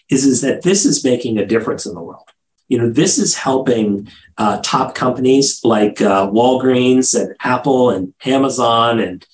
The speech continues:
Intel find qualified, uh,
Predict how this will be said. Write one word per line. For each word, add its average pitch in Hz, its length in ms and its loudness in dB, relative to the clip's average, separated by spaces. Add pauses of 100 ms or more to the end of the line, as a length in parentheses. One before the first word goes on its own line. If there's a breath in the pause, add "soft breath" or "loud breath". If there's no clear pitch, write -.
(180)
Intel 143 640 0 (800)
find 131 460 0 (180)
qualified, 117 880 -2
uh, 107 360 -2